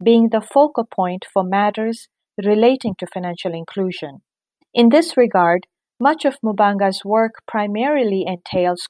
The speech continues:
coordinating the implementation of capital markets objectives under the National Financial Inclusion Strategy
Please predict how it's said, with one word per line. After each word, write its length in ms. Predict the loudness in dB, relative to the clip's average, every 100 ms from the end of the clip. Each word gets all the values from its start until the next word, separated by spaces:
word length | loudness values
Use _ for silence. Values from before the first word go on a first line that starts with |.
| -2
coordinating 800 | 0 2 0 0 -2 -4 -8 -6
the 140 | -6 -4
implementation 1040 | -4 -2 -4 -4 -4 -4 -4 -6 -14 -16 -20 _ _ _ -2
of 220 | -2 -2
capital 580 | 0 0 0 0 2 2
markets 580 | 2 2 0 -2 -6 -4
objectives 840 | -6 -6 0 0 0 -6 -6 -10 -18 _ _ -2
under 280 | 0 2 2
the 160 | 0
National 400 | 0 -2 -4 -8
Financial 520 | -4 -4 -2 -4 -6 -6
Inclusion 520 | -8 -6 -6 -6 -10
Strategy 720 | -12 -2 0 0 -6 -8 -10